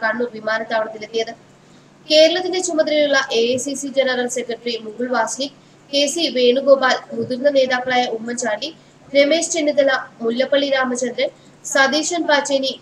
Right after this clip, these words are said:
കെ സുധാകരൻ തുടങ്ങിയവർ ഒപ്പമുണ്ടായിരുന്നു. കണ്ണൂരിൽ രാഷ്ട്രീയ കൊലപാതകത്തിനിരയായ യൂത്ത് കോൺഗ്രസ് മട്ടന്നൂർ ബ്ലോക്ക് സെക്രട്ടറി എസ് പി ഷുഹൈബിന്റെ കുടുംബാംഗങ്ങളുമായി രാഹുൽ കൂടിക്കാഴ്ച നടത്തി. വിമാനത്താവളത്തിലെ വി ഐ പി ലോഞ്ചിലായിരുന്നു കൂടിക്കാഴ്ച.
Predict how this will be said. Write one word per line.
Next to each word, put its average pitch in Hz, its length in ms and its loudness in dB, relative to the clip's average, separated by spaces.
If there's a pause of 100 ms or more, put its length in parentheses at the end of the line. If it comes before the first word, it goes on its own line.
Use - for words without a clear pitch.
(140)
കെ 247 100 0
സുധാകരൻ 262 600 0
തുടങ്ങിയവർ 233 460 -4
ഒപ്പമുണ്ടായിരുന്നു. 220 760 -4 (840)
കണ്ണൂരിൽ 247 420 2 (140)
രാഷ്ട്രീയ 226 420 2
കൊലപാതകത്തിനിരയായ 247 1160 2 (100)
യൂത്ത് 220 240 -10
കോൺഗ്രസ് 254 440 0 (220)
മട്ടന്നൂർ 302 460 4
ബ്ലോക്ക് 277 300 4
സെക്രട്ടറി 254 600 -2
എസ് 226 220 -4
പി 262 140 -8
ഷുഹൈബിന്റെ 247 580 -2
കുടുംബാംഗങ്ങളുമായി 233 880 -2
രാഹുൽ 226 240 0
കൂടിക്കാഴ്ച 226 560 -4
നടത്തി. 226 340 -6 (720)
വിമാനത്താവളത്തിലെ 330 920 4
വി 233 80 -6
ഐ 254 200 0
പി 277 200 -2
ലോഞ്ചിലായിരുന്നു 233 600 0
കൂടിക്കാഴ്ച. 220 580 -4